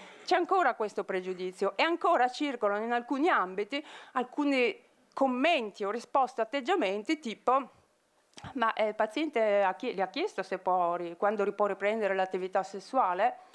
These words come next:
Beh, beh, ma insomma è, è, è sopravvissuto a un tumore, che cosa vuole che gli interessi? Certo, siccome è sopravvissuto a un tumore, tutto il resto va da farsi friggere. E sempre qua, no? Poi si parla di qualità di vita, ci dicono,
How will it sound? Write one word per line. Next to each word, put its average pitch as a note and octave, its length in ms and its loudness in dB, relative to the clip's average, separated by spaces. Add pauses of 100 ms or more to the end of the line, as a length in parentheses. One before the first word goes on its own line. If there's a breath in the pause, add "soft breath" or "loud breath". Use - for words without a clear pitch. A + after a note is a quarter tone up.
(260 loud breath)
Beh, A#3+ 140 0
beh, D#4 160 4
ma F#3 140 -2
insomma E3 800 -4 (1900 loud breath)
è, G3+ 160 -4
è, F#3+ 240 -6
è F3+ 200 -8
sopravvissuto F#3+ 720 -6
a F3 60 4
un F#3+ 160 -2
tumore, G#3+ 640 2
che A#3 120 -6
cosa F#3 240 -2
vuole F3+ 300 2
che F3+ 160 -2
gli F3 40 -6
interessi? F3 640 0
Certo, - 380 0
siccome C4+ 560 0
è A3+ 220 2
sopravvissuto B3 680 -2
a A3+ 40 4
un B3 120 -2
tumore, B3+ 480 2
tutto D4 280 0
il D#4 60 4
resto G3+ 340 0
va G#3 120 4
da G3 120 2
farsi F#3+ 320 -6
friggere. E3 560 -2 (320 loud breath)
E A#3 80 -8
sempre C#4+ 400 0
qua, G#3 260 2
no? A3 340 2
Poi D#4+ 140 2
si - 160 -6
parla A3 300 2
di G#3 100 -4
qualità G#3+ 400 0
di B3 100 -2
vita, C4 460 0
ci B3+ 240 -6
dicono, G3+ 640 2